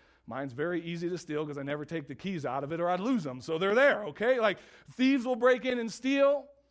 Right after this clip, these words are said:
And Jesus says this, listen, "Lay up for yourselves instead treasures in heaven, where moth and rust don't destroy, where thieves don't break in and steal." 'Cause when your treasure's in heaven, Jesus said, "Where your treasure is,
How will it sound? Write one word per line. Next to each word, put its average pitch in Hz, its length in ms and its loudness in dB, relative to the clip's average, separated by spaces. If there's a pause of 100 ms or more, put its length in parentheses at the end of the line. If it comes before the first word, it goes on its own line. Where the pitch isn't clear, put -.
(360)
And 214 160 -2
Jesus 226 340 -4
says 208 280 -4
this, 190 280 -4
listen, 151 460 -8 (800)
"Lay 190 240 0
up 214 240 -2
for 190 80 -10
yourselves 156 580 -6
instead 143 440 -8
treasures 143 420 -10
in 117 100 -12
heaven, 113 400 -18 (1160)
where 127 160 -8
moth 156 320 -4
and 139 160 -10
rust 143 260 -6
don't 151 220 -8
destroy, 127 460 -12
where 113 100 -14
thieves 143 300 -10
don't 135 200 -10
break 139 260 -8
in 139 120 -8
and 120 100 -10
steal." 156 280 -8
'Cause 120 180 -12
when 151 160 -8
your 135 80 -8
treasure's 196 400 -8
in 151 80 -10
heaven, 139 460 -8
Jesus 165 320 -10
said, 160 180 -4
"Where 165 100 -8
your 139 100 -8
treasure 170 460 -8
is, 151 220 -8